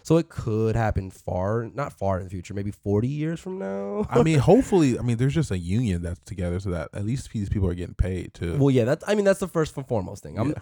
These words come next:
Speaker 1: I'm th-, speaking on the, on the work aspect of
Speaker 2: For
Speaker 1: it.
Speaker 2: sure, for
Speaker 1: But
Speaker 2: sure.
Speaker 1: we have to talk about the, the union getting the paid. You, d-, to have any overwork or to even take those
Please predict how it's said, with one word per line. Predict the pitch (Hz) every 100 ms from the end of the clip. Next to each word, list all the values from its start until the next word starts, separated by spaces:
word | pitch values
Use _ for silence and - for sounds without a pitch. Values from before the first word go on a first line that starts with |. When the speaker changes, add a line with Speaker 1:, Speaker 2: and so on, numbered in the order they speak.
| - -
Speaker 1:
I'm | 220
th-, | - 156
speaking | 147 117 117
on | 104
the, | 92 90 - _ -
on | 104
the |
work | 92 110 107 -
aspect | 80 - - -
of |
Speaker 2:
For | 101
Speaker 1:
it. |
Speaker 2:
sure, | - - - -
for |
Speaker 1:
But | 117 117
Speaker 2:
sure. | - - _ 87
Speaker 1:
we | 123 151
have | 139
to | 139
talk | 143 120
about | 107 107
the, | 98
the | 101
union | 98 85 87
getting | 92 95 92
the | 90
paid. | 98 - 78
You, | 107 113
d-, | 92 127
to | 117 131
have | 156 147
any | 156 147
overwork | 135 127 127 117
or | 107
to | 131
even | 165 160
take | 160 147
those | 143 127